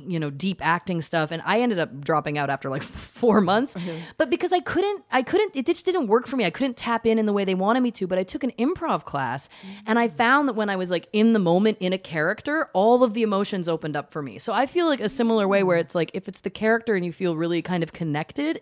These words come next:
Speaker 1: I think it can actually open you up as an actor.
Speaker 2: Yeah, and also I have to say, sometimes it's the atmosphere on set. You know, our crew have been with us for so long, and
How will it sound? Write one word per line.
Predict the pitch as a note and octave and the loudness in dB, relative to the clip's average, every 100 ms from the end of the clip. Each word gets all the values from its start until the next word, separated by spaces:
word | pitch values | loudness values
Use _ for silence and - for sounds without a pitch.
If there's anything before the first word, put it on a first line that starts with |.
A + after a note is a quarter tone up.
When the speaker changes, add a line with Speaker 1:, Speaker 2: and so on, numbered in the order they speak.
| _ | _
Speaker 1:
I | G3+ | -4
think | C#4+ C4+ | -2 -6
it | B3 | -4
can | A3 | 0
actually | G3 G3+ - F3 - | 0 -2 -2 -2 0
open | F#3+ F#3 | 0 0
you | D#3+ | 0
up | E3+ | -2
as | B2+ | -2
an | C#3 | -4
actor. | D#3 A3 C#3+ - | -6 -4 -6 -4
Speaker 2:
Yeah, | F4+ F#4 D#4+ | -2 0 0
and | F4 | 0
also | F#4+ - D#4+ | -2 -2 -4
I | |
have | D4 - | -6 -8
to | C#4 | -6
say, | C#4 B3+ | -6 -6
sometimes | C4 B3 B3 A3 | -6 -6 -4 -6
it's | - | -6
the | - | -6
atmosphere | F#3+ G#3 - G3+ | -6 -8 -8 -6
on | F3+ | -6
set. | E3+ - D#3+ E3 - | -6 -6 -6 -8 -8
You | F#3 | -6
know, | F3+ | -6
our | F3 | -6
crew | F3+ - G#3+ | -10 -8 -6
have | G3 | -6
been | F3+ E3+ | -8 -8
with | E3+ | -8
us | E3+ | -10
for | - E3+ | -12 -14
so | - A3 | -10 -8
long, | A3 E3+ D#3+ E3 D#3+ | -6 -6 -6 -6 -6
and | D#3 | -8